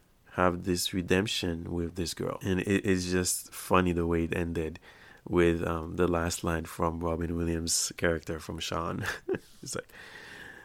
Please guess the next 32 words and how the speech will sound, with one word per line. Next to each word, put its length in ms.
um, 280
yeah, 200
"Son 260
of 120
a 80
bitch 220
so-, 580
stole 340
my 140
line." 400
Yeah, 360
I 180
just 280
give 200
this 180
a 60
ten 260
out 140
of 120
ten 460
because, 460
because 460
of 140
the 80
character's 480
growth 640
and 200
because 440
of 200
the 100
way 340
it's 560